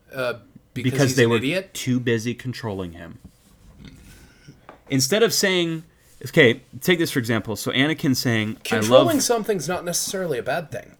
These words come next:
Speaker 2: It is in his case, 'cause as the Chosen One, he was supposed to have free reign,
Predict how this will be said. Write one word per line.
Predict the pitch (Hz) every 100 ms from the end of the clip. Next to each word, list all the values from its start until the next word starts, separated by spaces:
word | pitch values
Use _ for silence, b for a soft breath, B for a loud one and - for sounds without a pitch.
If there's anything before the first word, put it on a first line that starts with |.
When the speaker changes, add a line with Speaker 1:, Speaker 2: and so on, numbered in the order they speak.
| -
Speaker 2:
It | 120 -
is | 131 120 92 -
in | 117
his | 104 135
case, | - 107 90
'cause | - 110
as | 95
the | 98
Chosen | - 139 123 107
One, | 95
he | 107
was | 101 -
supposed | 95 - 113 -
to |
have | 104 98
free | - - 107
reign, | 95 101 101 92 90